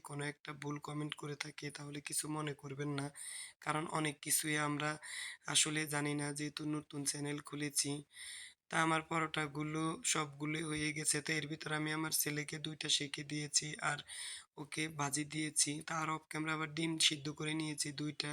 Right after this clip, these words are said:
মেয়ের জন্য আর ছেলের জন্য। তো ও আর নাস্তাটা খেয়ে গেছে, আর আমার হাজব্যান্ড আর আমি এখন নাস্তাটা খেয়ে নেব। তো তার ক্যামেরার সামনে আসবে না, তা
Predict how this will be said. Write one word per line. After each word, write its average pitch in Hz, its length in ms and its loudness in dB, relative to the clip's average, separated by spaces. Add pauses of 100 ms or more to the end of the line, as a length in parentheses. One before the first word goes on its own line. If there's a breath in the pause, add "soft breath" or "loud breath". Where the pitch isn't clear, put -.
মেয়ের 151 280 -4
জন্য 147 260 -2
আর 143 100 -4
ছেলের 147 380 0
জন্য। 143 260 -2 (920 loud breath)
তো 160 80 -2 (100)
ও 160 100 0 (120)
আর 156 140 4
নাস্তাটা 156 460 6 (120)
খেয়ে 147 240 0
গেছে, 143 320 0 (140)
আর 151 120 0
আমার 147 360 0
হাজব্যান্ড 143 580 -4
আর 156 140 -8 (120)
আমি 147 280 -2
এখন 147 260 -8
নাস্তাটা 147 460 -4 (100)
খেয়ে 147 220 -4
নেব। 147 220 -2 (640 loud breath)
তো - 160 -10
তার 175 280 4
ক্যামেরার 160 380 6
সামনে 156 300 4
আসবে 147 360 2
না, 143 140 0 (160)
তা - 80 -8